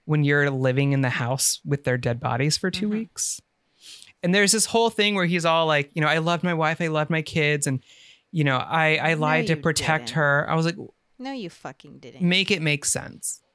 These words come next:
Speaker 1: Because if you were trying to protect, like, protect her from what she's dead. If you really thought she did a murder-suicide thing,
Speaker 2: Well, and
Speaker 1: you
Speaker 2: if
Speaker 1: would be
Speaker 2: you
Speaker 1: pissed at her, not, maybe most likely.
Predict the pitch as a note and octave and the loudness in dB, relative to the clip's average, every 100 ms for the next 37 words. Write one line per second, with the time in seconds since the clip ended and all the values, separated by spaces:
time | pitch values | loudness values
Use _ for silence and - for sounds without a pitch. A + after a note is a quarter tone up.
0 | _ _ _ D#3+ D3 C3 C3 D3 C#3+ D3 | _ _ _ -6 0 0 0 0 0 2
1 | D3 C#3+ C#3+ C#3 _ - - C#3 C3+ - | 2 2 0 -4 _ -8 -2 0 0 -2
2 | - B2+ C3 D3 C#3 - - D#3 D#3+ D#3+ | -4 -4 -2 -4 -4 -2 0 0 0 0
3 | C#3 D3+ C3+ C3 - - _ _ _ _ | 0 0 0 -2 -4 -16 _ _ _ _
4 | _ _ _ _ _ _ _ _ E3+ F3+ | _ _ _ _ _ _ _ _ -2 2
5 | E3+ E3 E3+ D#3+ D#3 C3+ - D3 C#3+ C3+ | 2 2 2 0 0 0 -2 0 0 2
6 | C3 B2 B2+ - A#2+ A#2 C3+ C#3 D3+ D#3 | 0 2 0 0 0 0 0 0 0 0
7 | D#3+ - _ _ _ _ _ C4+ C#3 C#3 | -2 -4 _ _ _ _ _ -4 0 2
8 | C#3+ C#3 C3+ B2+ - C#4 C#4 C#3+ B2+ - | 2 2 2 2 0 -6 -2 0 0 -2
9 | - - - C3+ C3 A#2+ A#2+ - _ _ | -6 -6 -6 -2 -2 -2 -4 -8 _ _
10 | _ _ _ D#4 F#4 D#4+ - - - - | _ _ _ -8 -4 -2 -2 -4 -10 -18